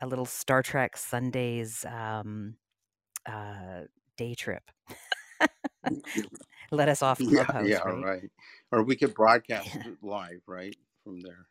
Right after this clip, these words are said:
Speaker 2: so.
Speaker 1: Oh, yeah. <laughs> That would be very funny. That would be really funny.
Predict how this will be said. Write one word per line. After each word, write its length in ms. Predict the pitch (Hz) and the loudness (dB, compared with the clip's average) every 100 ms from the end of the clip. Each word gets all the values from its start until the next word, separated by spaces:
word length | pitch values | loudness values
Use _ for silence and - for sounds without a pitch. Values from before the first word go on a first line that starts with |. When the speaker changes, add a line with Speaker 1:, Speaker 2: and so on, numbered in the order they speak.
| _ | _
Speaker 2:
so. 320 | - 92 - _ _ _ _ _ _ _ _ _ | -14 -14 -14 _ _ _ _ _ _ _ _ _
Speaker 1:
Oh, 260 | 196 240 220 | 4 6 6
yeah. 160 | 208 220 | 2 -2
<laughs> 40 | - - - - - - - - _ - _ - - - | -8 -20 -20 -20 -20 -20 -8 -8 _ -10 _ 0 0 4
That 180 | 180 185 | 4 4
would 100 | 170 | 0
be 120 | 147 | -4
very 360 | 123 139 143 127 | 2 4 4 2
funny. 400 | - 120 104 98 _ - | -2 -4 -4 -12 _ -10
That 140 | 127 104 | -6 -6
would 100 | 123 | -8
be 120 | 117 | -10
really 260 | 117 113 | -8 -8
funny. 340 | 120 117 120 | -8 -10 -10